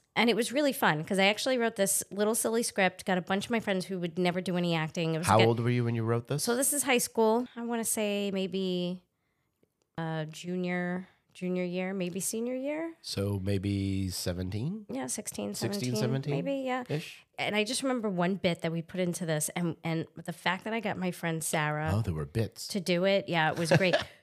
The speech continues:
Speaker 1: Uh, we were able to get a wheelchair. We put her in a wheelchair, and we put a blanket over her.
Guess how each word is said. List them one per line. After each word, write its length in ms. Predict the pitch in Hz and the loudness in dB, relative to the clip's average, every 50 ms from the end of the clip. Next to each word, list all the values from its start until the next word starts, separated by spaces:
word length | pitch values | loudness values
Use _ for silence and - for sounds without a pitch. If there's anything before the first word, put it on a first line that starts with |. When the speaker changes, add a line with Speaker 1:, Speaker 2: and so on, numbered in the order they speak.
| _ _ _ | _ _ _
Speaker 1:
Uh, 160 | - 185 185 185 | 4 6 6 6
we 80 | 185 190 | 4 4
were 60 | 196 | 4
able 240 | 202 226 214 220 220 214 | 2 2 2 2 0 0
to 320 | - - 208 196 196 190 | 0 -2 0 0 0 0
get 160 | 175 196 180 | 2 2 2
a 380 | 180 175 170 165 165 165 160 156 156 | 4 4 4 4 2 2 0 -4 -4
wheelchair. 680 | 170 202 208 202 202 196 - - 156 143 147 160 - - _ - | 0 2 4 4 4 2 0 0 2 2 0 -2 -4 -8 _ -6
We 120 | - 170 | -6 -6
put 180 | 165 - 196 202 | -6 -4 -4 -2
her 60 | 208 | -2
in 60 | 202 | 0
a 80 | 208 202 | -2 -2
wheelchair, 420 | 196 196 190 175 175 180 - 190 | 0 0 0 0 0 0 -2 -2
and 100 | 175 170 | 0 0
we 60 | 170 165 | 0 -2
put 140 | - 185 | -2 -4
a 40 | 165 147 - 180 | -6 -6 -4 -2
blanket 380 | 180 185 190 208 190 185 170 - | -2 0 0 0 0 -2 -4 -4
over 220 | - 151 143 156 | -4 -6 -6 -6
her. 320 | 151 139 151 139 139 165 | -4 -4 -4 -4 -4 -6